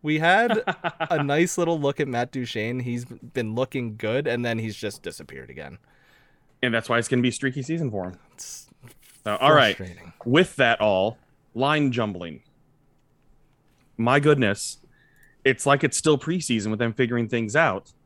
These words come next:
Speaker 2: which they did play a lot of prospects in the preseason. I mean, you saw Afanasyev, you saw plenty of Davies, plenty of Tolvanen, Tomasino, guys like that, Novak.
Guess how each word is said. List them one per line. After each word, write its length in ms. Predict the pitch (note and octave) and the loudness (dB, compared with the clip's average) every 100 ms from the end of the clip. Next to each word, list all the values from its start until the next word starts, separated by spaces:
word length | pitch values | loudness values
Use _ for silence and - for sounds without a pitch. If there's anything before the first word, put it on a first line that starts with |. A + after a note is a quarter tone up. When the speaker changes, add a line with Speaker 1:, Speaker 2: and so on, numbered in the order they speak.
| _ _ | _ _
Speaker 2:
which 380 | - D#3 - - - - | 2 2 2 -10 -12 -2
they 120 | C#3 | 0
did 300 | C3 A#2 A#2+ | 0 -2 -2
play 160 | C3 C#3 | 0 0
a 60 | |
lot 220 | B2+ A2+ | 2 2
of 80 | D3 | 0
prospects 480 | D#3 A#2 - B2+ - | -2 -4 -4 -8 -6
in 40 | D3 | -8
the 40 | |
preseason. 720 | - A#2+ G2+ G#2+ G2 A2 D3 | -4 -6 -4 -8 -4 -4 -2
I 20 | |
mean, 160 | C3+ G2 | -2 -4
you 60 | |
saw 320 | F#2+ G2 F2+ F2+ | -4 -2 0 -2
Afanasyev, 480 | G2 A2 A#2+ B2 | 0 0 0 -2
you 120 | G#2+ F#2 | -2 -6
saw 160 | - | -6
plenty 300 | F#2 - A2 A2+ | -8 -4 -2 -2
of 100 | G2+ | 0
Davies, 580 | A2+ A#2+ B2+ B2 - - _ _ _ _ _ _ _ _ _ | 2 2 0 -2 -6 -20 _ _ _ _ _ _ _ _ _
plenty 340 | - C3+ C#3 C#3 | -2 2 4 4
of 300 | A#2+ A#2 A2+ - - | 4 4 0 -10 -4
Tolvanen, 460 | C#3 C3 B2+ B2+ | 0 2 2 0
Tomasino, 640 | A#2+ C3 C3 - B2+ B2 | 0 -2 -2 -4 -2 -2
guys 240 | A#2 A#2+ A#2+ | 0 -2 -2
like 160 | A#2 - | -4 0
that, 240 | A#2+ A#2 _ _ _ _ _ _ _ _ _ _ _ _ _ | 0 0 _ _ _ _ _ _ _ _ _ _ _ _ _
Novak. 600 | B2 A#2+ A#2 A#2+ A#2 A#2 | -6 -4 0 0 0 -2